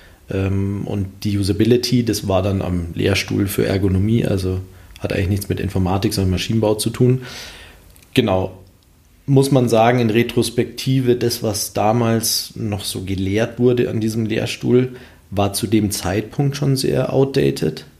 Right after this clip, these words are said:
Ähm, <laughs> also wenn ich jetzt so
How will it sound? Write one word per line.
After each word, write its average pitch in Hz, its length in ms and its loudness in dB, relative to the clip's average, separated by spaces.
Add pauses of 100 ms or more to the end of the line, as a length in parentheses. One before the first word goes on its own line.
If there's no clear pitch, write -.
(140)
Ähm, 107 300 -2 (320)
<laughs> - 320 -10
also 113 260 4 (340)
wenn 120 100 0
ich 98 160 -2
jetzt 139 220 2
so 127 160 2